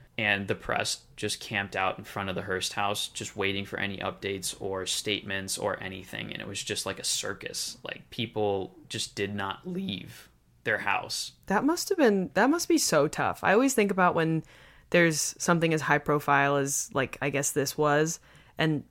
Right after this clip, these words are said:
Speaker 2: people just have, like, news cars parked outside of their house at all times. That must be exhausting.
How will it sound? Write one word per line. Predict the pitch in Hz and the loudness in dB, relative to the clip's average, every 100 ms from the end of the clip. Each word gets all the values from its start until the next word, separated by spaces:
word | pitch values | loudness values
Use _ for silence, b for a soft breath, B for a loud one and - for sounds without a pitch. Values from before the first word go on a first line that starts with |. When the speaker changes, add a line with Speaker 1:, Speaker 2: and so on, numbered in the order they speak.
| _ _ - | _ _ -2
Speaker 2:
people | 175 165 | 0 2
just | 156 - | -2 2
have, | 156 156 | 2 2
like, | 147 156 | 0 0
news | 156 156 151 160 | 2 4 4 2
cars | - 180 170 175 180 | 2 4 6 6 4
parked | - - 156 - | 0 4 4 4
outside | 160 147 156 151 | 2 2 2 2
of | 151 | 2
their | 151 | 0
house | 147 135 156 - | 2 2 2 2
at | 160 - _ | 0 0 _
all | 156 147 156 | 4 4 4
times. | - 135 139 185 - b b b b | 0 0 0 0 -2 b b b b
That | 233 | 4
must | 370 - | 4 6
be | 262 | 4
exhausting. | 139 127 151 139 - 110 - | 4 0 2 2 0 -4 -8